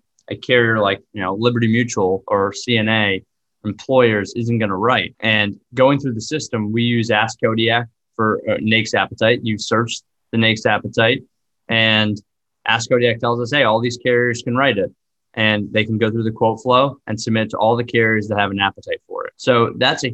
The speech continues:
huge solution for the agency, because now you're submitting business to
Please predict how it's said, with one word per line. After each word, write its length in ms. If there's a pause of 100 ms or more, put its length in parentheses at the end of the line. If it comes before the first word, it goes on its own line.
huge 440 (120)
solution 640
for 140
the 180
agency, 600
because 340
now 320 (220)
you're 180
submitting 540
business 380
to 260